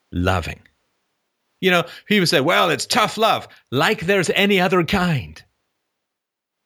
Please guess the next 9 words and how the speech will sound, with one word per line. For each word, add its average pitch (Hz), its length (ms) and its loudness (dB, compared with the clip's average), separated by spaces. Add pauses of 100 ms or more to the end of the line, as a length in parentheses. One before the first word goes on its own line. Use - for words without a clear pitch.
There's 131 220 0
no 160 280 2
other 156 200 2
kind 139 320 -2
of 110 100 -2
love 85 280 -4 (180)
than 104 280 0
tough - 240 -2
love. 87 360 -10